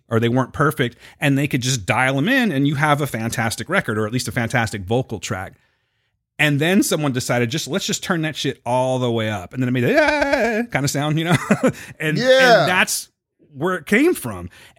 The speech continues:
Speaker 1: And T-Pain is the one that really, like, embraced that shit, and he got famous doing this. And I think a lot of people owe T-Pain that. You know, whether or not you like him,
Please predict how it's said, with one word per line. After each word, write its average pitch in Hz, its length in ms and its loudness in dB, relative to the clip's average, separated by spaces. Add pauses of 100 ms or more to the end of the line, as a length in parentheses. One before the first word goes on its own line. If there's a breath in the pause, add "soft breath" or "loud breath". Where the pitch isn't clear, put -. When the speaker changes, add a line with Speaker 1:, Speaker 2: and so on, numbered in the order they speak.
Speaker 1:
And 143 340 2
T-Pain 190 480 2
is 151 100 -2
the 143 120 0
one 147 200 0
that 131 160 0
really, 127 520 2
like, 110 180 0
embraced 110 400 0
that 98 180 -2
shit, 101 220 -4
and 90 100 -6
he 123 160 2
got 123 380 -4
famous 147 400 2
doing 160 340 0
this. 90 380 -8
And 113 420 0
I 117 140 -2
think 143 240 0
a 123 60 0
lot 123 200 -2
of 123 80 -6
people 127 320 -2
owe 147 180 4
T-Pain 135 440 -2
that. 95 260 -8
You 117 80 -4
know, 120 120 2
whether 170 280 4
or 151 60 2
not 160 220 -2
you 143 100 2
like 110 300 -4
him, 208 260 0